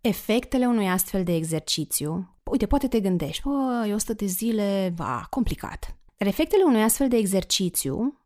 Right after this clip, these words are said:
se mențin chiar și trei sau șase luni după ce îl termini. Așa că o vreme mi-a fost bine.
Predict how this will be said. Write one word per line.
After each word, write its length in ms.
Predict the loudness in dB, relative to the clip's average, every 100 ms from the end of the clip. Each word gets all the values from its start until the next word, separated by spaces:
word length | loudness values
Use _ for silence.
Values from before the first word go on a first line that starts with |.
| -4
se 180 | 0
mențin 360 | 2 2 2 0
chiar 160 | 0 0
și 120 | -2
trei 320 | -2 -2 -2
sau 140 | -2
șase 360 | -2 0 0 0
luni 440 | 0 2 2 0 -6
după 460 | -4 -2 0 2 2
ce 160 | 2
îl 100 | 2
termini. 600 | 2 0 -2 -4 -8 -14 _ _ _ -20 -20 -20 -10 0
Așa 180 | 6 6
că 100 | 4 4
o 80 | 4
vreme 280 | 4 4 4
mi-a 120 | 4 2
fost 240 | 2 0
bine. 440 | 0 -2 -6 -20